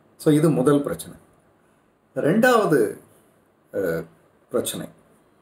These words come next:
கணவன் மனைவி ரெண்டு பேருமே வேலைக்கு போறாங்க. இப்ப ரெண்டு பேருக்குமே வீடு அப்படின்றது ஒரு, ஒரு, அ, இரவு வந்து தூங்குறது, திரும்ப காலையில refresh ஆகுறது, சாப்பிட்றது,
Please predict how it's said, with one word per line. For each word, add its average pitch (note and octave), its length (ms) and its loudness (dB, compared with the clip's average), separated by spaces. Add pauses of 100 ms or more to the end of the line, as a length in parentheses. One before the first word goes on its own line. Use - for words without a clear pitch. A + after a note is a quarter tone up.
(680)
கணவன் G#3+ 320 2
மனைவி F3+ 340 4
ரெண்டு F#3 300 2
பேருமே G#3+ 560 0 (640)
வேலைக்கு B2+ 440 -2
போறாங்க. - 180 -8 (1900)
இப்ப E3 160 -6
ரெண்டு A3 240 2
பேருக்குமே G#3 400 2
வீடு F3+ 360 4
அப்படின்றது C#3 580 0
ஒரு, B2+ 380 -2
ஒரு, G#2+ 440 0 (400)
அ, B2 60 -6 (140)
இரவு D3 300 4
வந்து C3+ 220 2
தூங்குறது, B2+ 640 -2
திரும்ப B2 280 -4
காலையில A2+ 580 2 (360)
refresh A#2+ 380 -2
ஆகுறது, G2+ 580 -2
சாப்பிட்றது, G2+ 640 -4